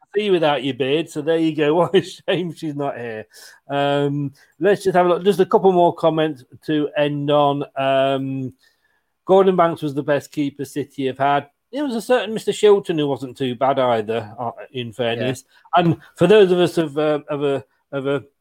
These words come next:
Speaker 1: more mature age, Mark Wallington used to, uh, uh, have a few good games as well. Um, Firmino just scored. That's
Speaker 2: I'm happy
Speaker 1: good,
Speaker 2: with that.
Speaker 1: actually.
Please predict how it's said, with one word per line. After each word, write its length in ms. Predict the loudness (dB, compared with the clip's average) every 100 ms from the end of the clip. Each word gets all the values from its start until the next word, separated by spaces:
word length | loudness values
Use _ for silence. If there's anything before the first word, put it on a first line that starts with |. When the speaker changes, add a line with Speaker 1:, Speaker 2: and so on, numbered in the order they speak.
| -10
Speaker 1:
more 260 | -2 -2
mature 500 | -2 -4 0 2 4 2
age, 260 | 0 -2
Mark 240 | 0 0 2
Wallington 500 | 2 0 -4 -8 -10
used 260 | -12 -12 -8
to, 240 | -6 -4
uh, 100 | -6 _ _ _ _ -8
uh, 220 | -8 -10 _ _
have 140 | -4 -4
a 40 |
few 220 | -2 0
good 240 | 2 0 4
games 360 | 2 2 0
as 140 | -2 0
well. 340 | 0 0 -2 _ -20 -20 -20 -6
Um, 880 | 0 2 2 2 0 -2 -2 -6 -10 _ _ _ _ _ _ _ _ _ -2
Firmino 440 | 2 4 4 2
just 240 | 2 0 -2
scored. 540 | 0 2 2 0 -2 -10 _ _ _ _ _ _ _
That's 160 | 0 0
Speaker 2:
I'm 40 |
happy 160 | 2 2
Speaker 1:
good, 120 | 2
Speaker 2:
with 120 | 2 2
that. 40 | 2 0
Speaker 1:
actually. 160 | -2